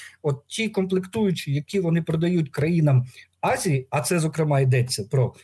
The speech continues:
Азербайджан, е, от, Казахстан, Вірменію, німецькі комплектуючі, які вони, значить, поставляють туди,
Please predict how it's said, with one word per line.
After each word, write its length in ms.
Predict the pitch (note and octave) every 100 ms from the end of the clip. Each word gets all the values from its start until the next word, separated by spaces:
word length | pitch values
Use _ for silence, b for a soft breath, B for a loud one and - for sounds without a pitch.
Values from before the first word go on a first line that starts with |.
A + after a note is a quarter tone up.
| B B
Азербайджан, 960 | - A3+ C4+ A#3+ A3+ E3+ D3 D#3 D3+ D#3 B B -
е, 300 | D3+ D#3 D3+
от, 240 | D3+ C#3+
Казахстан, 840 | - C4 A#3+ G#3+ - E3+ D#3 C#3+ E3+ -
Вірменію, 760 | D#3 F3+ D3+ C#3 A#2 B2 F3 C4+ _ _ _ _ _ -
німецькі 500 | E3+ F#3+ C#3 - C3
комплектуючі, 760 | C3+ B2+ D3 - E4+ E4 -
які 220 | D3 - F#3+
вони, 280 | F3 E3+
значить, 360 | C3 C3 B2+ C3+
поставляють 640 | D3 - E3 D3 B2 A#2+ -
туди, 300 | E3+ C#4+